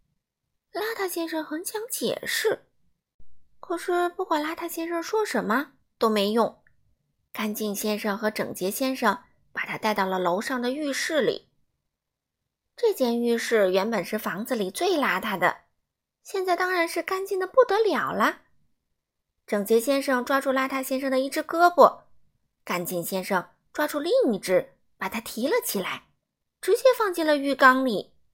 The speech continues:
但是邋遢先生可没有洗澡的习惯。干净先生和整洁先生给他洗呀、搓啊、刷啊、擦呀，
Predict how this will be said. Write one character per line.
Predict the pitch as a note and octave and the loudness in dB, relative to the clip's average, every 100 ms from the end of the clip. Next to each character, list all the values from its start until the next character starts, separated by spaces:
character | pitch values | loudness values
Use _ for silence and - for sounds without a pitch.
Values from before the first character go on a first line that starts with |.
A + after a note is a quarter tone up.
| _ _ _ _ _ _ _ _ _ _ | _ _ _ _ _ _ _ _ _ _
但 | - D#4 D#4+ | 0 2 0
是 | - D4+ D4+ - _ | 0 0 -2 -12 _
邋 | - D#4 D#4 E4 | -6 -2 -2 -2
遢 | D#4 | -2
先 | C#4+ C#4 | -2 -2
生 | C#4+ C4 | -2 -4
可 | C4+ | -4
没 | A3+ B3 | -2 0
有 | C#4 A#3+ | 0 -2
洗 | - B3+ | -4 -4
澡 | C#4+ B3 F#3+ | 0 0 2
的 | B3+ | -2
习 | - A3 | -2 -2
惯。 | G#3+ B3+ A#3+ G3+ - - - _ _ _ _ _ _ - - - - - - | 2 6 8 8 4 -8 -20 _ _ _ _ _ _ -12 -12 -12 -18 -20 -14
干 | - F4+ | -6 -6
净 | F#4 F4 | -4 -6
先 | E4 D#4 D#4 | -4 -4 -2
生 | D#4 C#4+ C#4 | 2 2 2
和 | C#4 | -2
整 | C4+ G#3 F3+ | 0 -2 0
洁 | G3+ | -2
先 | A#3+ C#4+ C#4+ | 0 -2 -2
生 | C4+ B3 | -2 -2
给 | B3+ - | -2 -4
他 | - | -4
洗 | C4 - - B2 | -4 -2 -2 -2
呀、 | - G#3 G#3 G3+ G3 | 0 2 2 0 -2
搓 | - - C#4+ C#4 | -4 -4 -2 0
啊、 | C4+ G#3+ - - - _ | 0 -2 -6 -14 -20 _
刷 | - F#4 E4 | -6 -2 -2
啊、 | E4 E4 D4 D4 | 0 0 2 0
擦 | D4 - E4+ F#4 | -2 -2 -2 -2
呀， | F#4 C4+ | -2 -2